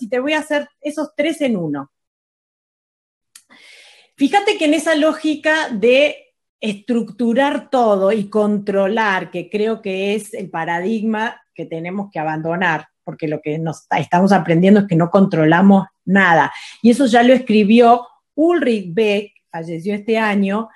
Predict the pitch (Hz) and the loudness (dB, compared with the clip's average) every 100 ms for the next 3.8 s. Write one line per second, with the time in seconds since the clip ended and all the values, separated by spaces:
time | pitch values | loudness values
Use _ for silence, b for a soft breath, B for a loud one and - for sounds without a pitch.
0 | b b - 214 254 302 302 _ _ - | b b -4 0 2 0 -4 _ _ -6
1 | 202 185 180 165 160 156 156 147 147 - | 0 0 -2 -6 -6 -6 -6 -8 -12 -16
2 | _ - - _ - 202 285 233 214 269 | _ -20 -20 _ -16 -10 -6 -2 -2 -2
3 | 254 233 247 247 269 202 147 _ | -2 -2 -4 -2 -4 -4 -8 _